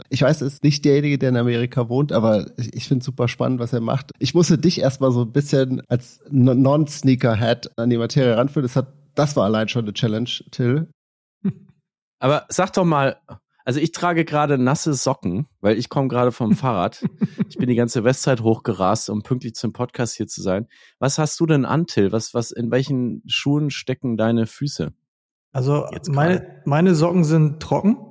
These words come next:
Speaker 3: Sehr gut.
Speaker 2: Also damit schon mal angefangen, First Layer, und hab um diesen, um diese Socke rum, hab ich einen, äh, einen Sneaker, der von mir selbst gebaut wurde. Vielleicht ein ganz kleiner Exkurs. Ich mache jetzt über zwanzig Jahre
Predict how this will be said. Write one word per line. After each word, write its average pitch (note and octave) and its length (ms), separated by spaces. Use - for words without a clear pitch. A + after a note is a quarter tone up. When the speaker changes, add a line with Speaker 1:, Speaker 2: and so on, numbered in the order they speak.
Speaker 3:
Sehr E2+ 160
gut. - 340
Speaker 2:
Also C#3 200
damit C#3 260
schon C#3 100
mal B2 100
angefangen, D#3 420
First D3 260
Layer, E3 560
und C#3+ 580
hab C#3+ 300
um E3 260
diesen, D#3 460
um D#3 140
diese D3+ 200
Socke D#3+ 280
rum, E3 500
hab C3+ 160
ich C#3+ 160
einen, C3+ 380
äh, C3 440
einen B2+ 300
Sneaker, D#3 420
der C3 840
von C#3 120
mir C3 180
selbst - 480
gebaut C3 360
wurde. C3+ 340
Vielleicht B2+ 260
ein B2+ 80
ganz C3 260
kleiner B2 360
Exkurs. C#3+ 840
Ich - 160
mache C3 160
jetzt B2+ 180
über C#3 160
zwanzig C3+ 320
Jahre B2+ 500